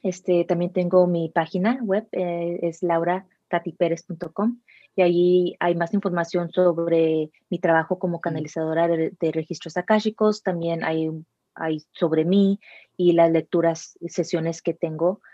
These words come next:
Speaker 1: para, para las personas, que es registros akáshicos, registros akáshicos con tarot y
Speaker 2: Mm.
Speaker 1: registros akáshicos con Reiki Cristal. Este, ofrezco sesiones de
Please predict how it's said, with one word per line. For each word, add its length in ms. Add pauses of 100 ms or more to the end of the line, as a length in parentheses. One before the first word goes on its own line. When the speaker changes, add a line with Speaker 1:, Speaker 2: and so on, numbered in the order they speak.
(180)
Speaker 1:
para, 540
para 400
las 240
personas, 580
que 280
es 200 (180)
registros 440
akáshicos, 640 (380)
registros 420
akáshicos 460
con 160
tarot 400 (120)
y 140
Speaker 2:
Mm. 60
Speaker 1:
registros 380
akáshicos 460
con 160
Reiki 240
Cristal. 560 (480)
Este, 380
ofrezco 580
sesiones 460
de 140